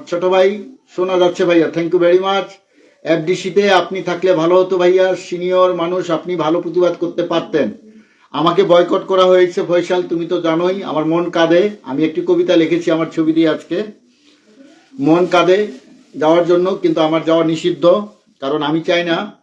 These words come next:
আমার জন্য তোমাদের আনন্দ নষ্ট হোক। আমি মন থেকে, হৃদয় থেকে দোয়া করি, অন্যান্য সাপোর্ট যদি লাগে আমি করব ইনশাল্লাহ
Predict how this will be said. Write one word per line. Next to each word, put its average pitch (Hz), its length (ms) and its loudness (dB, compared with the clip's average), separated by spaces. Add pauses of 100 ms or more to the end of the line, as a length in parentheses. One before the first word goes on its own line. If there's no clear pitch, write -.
(100)
আমার 151 260 -2
জন্য 170 400 0
তোমাদের 160 340 -2
আনন্দ 160 320 -2
নষ্ট 165 320 -2
হোক। 175 420 2 (520)
আমি 151 180 -2
মন 170 240 2
থেকে, 175 240 2
হৃদয় 170 300 4
থেকে 170 200 -4
দোয়া 165 220 0
করি, 180 380 -4 (160)
অন্যান্য 170 440 -6
সাপোর্ট 170 560 -6
যদি 160 180 0
লাগে 160 300 0
আমি 156 200 -2
করব 160 300 0
ইনশাল্লাহ 165 580 0